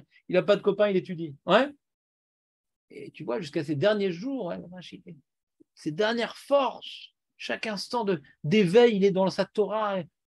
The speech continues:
vous raconte l'histoire de Rav Shar, qui était dans ses, après, euh, quelques, quelques an-, années avant son décès, il était à moitié endormi, il était devant une marée, il se réveillait, il étudiait chaque seconde, chaque,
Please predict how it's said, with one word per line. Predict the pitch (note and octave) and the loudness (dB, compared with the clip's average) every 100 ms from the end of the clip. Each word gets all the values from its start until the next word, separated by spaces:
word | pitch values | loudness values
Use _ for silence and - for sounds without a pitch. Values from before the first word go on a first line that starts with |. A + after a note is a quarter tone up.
| - | -6
vous | |
raconte | D#3+ E3+ F#3 | -6 -4 -6
l'histoire | F#3 F#3+ | -2 0
de | F3+ | 0
Rav | F#3 | 0
Shar, | A3 G3+ | 2 0
qui | F#3 | 0
était | E3 E3 - _ _ | -6 -6 -8 _ _
dans | E3 | -8
ses, | C#3+ E3+ E3 | -2 0 2
après, | D#3 - F3+ F2+ - _ _ _ - | 0 -2 -2 -4 -10 _ _ _ -4
euh, | E3+ E3+ E3+ E3+ E3+ | 4 6 6 4 2
quelques, | G#3 F#3+ G3 F#3 | 0 2 2 2
quelques | F3+ F#3 - F#3 F3 E3+ E3 D3 | 2 -4 -4 -4 -2 -2 -2 -6
an-, | F#3+ E3 | -8 -6
années | F3 F#3+ | -6 -4
avant | F3+ E3+ | -4 -6
son | - | -10
décès, | E3+ F3+ G3 G3 | -8 -6 -2 -2
il | |
était | F3 E3+ | -2 -4
à | F3 | -4
moitié | F3+ - | -6 -6
endormi, | F#3 F3 F#3 G3 | -8 -6 -6 -6
il | F#3+ | -6
était | E3+ F#3 | -6 -6
devant | E3 | -6
une | F3+ | -6
marée, | F#3 F#3 | -4 -6
il | |
se | F#3 | -6
réveillait, | G#3+ F#3 F#3+ F#3+ | -4 -4 -6 -8
il | G3+ | -12
étudiait | F#3+ - G#3 | -14 -16 -16
chaque | - - - | -14 -14 -14
seconde, | - G#3+ A3+ G#3+ F#3+ | -14 -12 -10 -12 -14
chaque, | - _ _ | -20 _ _